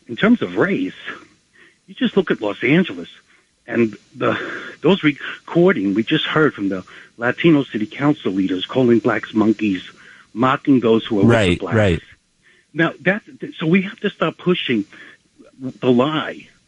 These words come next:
Speaker 1: that, you know, that's being pushed by the left,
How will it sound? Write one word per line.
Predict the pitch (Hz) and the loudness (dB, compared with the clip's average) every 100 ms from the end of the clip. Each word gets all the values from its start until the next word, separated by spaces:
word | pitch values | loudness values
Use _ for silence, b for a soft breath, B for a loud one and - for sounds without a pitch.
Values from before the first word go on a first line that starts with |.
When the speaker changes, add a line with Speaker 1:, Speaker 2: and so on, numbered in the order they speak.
| _ _ _ _ | _ _ _ _
Speaker 1:
that, | 120 120 104 - | -2 -2 -2 -8
you | - 160 | 0 2
know, | 123 | 2
that's | 110 120 117 | 0 -4 -6
being | - 135 | -4 -4
pushed | 110 185 185 - | -2 -2 -2 -4
by | 98 | -10
the | 90 | -4
left, | 90 78 - - | -4 -4 -8 -14